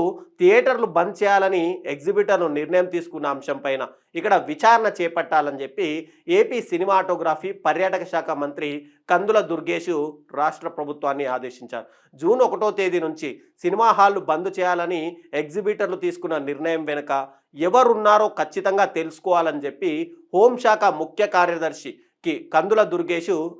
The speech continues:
ఆదేశాలు జారీ చేశారు. ఇదే విషయం పైన అటు జనసేన పార్టీ అధినేత సినిమా హరిహర వీరమల్లును ఆపుతుండడంతో జనసేన పార్టీకి సంబంధించిన సోషల్ మీడియాలో ఒక పోస్ట్ అయితే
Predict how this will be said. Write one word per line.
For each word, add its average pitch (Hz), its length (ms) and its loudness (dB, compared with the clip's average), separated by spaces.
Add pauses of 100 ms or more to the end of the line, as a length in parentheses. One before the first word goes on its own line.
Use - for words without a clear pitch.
(120)
ఆదేశాలు 165 480 -2
జారీ 139 240 -4
చేశారు. 120 260 -12 (300)
ఇదే 233 160 6 (120)
విషయం 208 320 -2
పైన 147 200 -2 (420)
అటు 196 160 0 (480)
జనసేన 214 400 2 (160)
పార్టీ 185 320 6
అధినేత 202 380 0 (120)
సినిమా 170 240 -2 (100)
హరిహర 175 280 4 (100)
వీరమల్లును 170 540 -2
ఆపుతుండడంతో 143 600 -4 (600)
జనసేన 226 340 0 (140)
పార్టీకి 190 420 2
సంబంధించిన 151 480 -6 (340)
సోషల్ 226 420 2
మీడియాలో 180 380 2 (260)
ఒక 151 100 -6 (180)
పోస్ట్ 190 320 -4
అయితే 170 180 -4